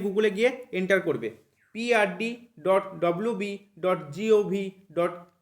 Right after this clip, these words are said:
আইএন। ঠিক আছে, তোমরা প্রথমে Google-এ গিয়ে এই ওয়েবসাইটটা এন্টার করলেই তোমাদের সামনে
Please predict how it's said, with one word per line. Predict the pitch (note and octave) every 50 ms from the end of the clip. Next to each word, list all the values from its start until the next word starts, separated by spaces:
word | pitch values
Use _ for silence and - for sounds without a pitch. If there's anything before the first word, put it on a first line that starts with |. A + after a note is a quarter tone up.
| - D#3
আইএন। | D#3+ E3 D#3 D#3+ D3 B2 G#2+ - - _ _ _ _ _ _ _ _ _ _
ঠিক | - G#3+ B3 A#3+
আছে, | A#3 A#3+ B3+ B3+ C4 - - _ _ _ _ -
তোমরা | G3+ G#3+ A3 F#3+
প্রথমে | G#3+ G#3 B3 A#3+ G#3
Google-এ | A3 G3+ A3+ A#3 A#3 A3 G#3
গিয়ে | A#3 B3 B3+ B3+ - - _ - G3+
এই | G#3+
ওয়েবসাইটটা | G#3+ A3+ A3 A3+ B3+ A#3+ A3 A3+ A#3+ A#3 F3+ G3
এন্টার | G3+ G3+ G#3+ A#3+ A#3+ A3+ A#3+
করলেই | A#3+ A3+ G3+ F#3+ F#3 - - - -
তোমাদের | G3 G#3 G#3+ A3 A3
সামনে | A3 G#3 G3+ A3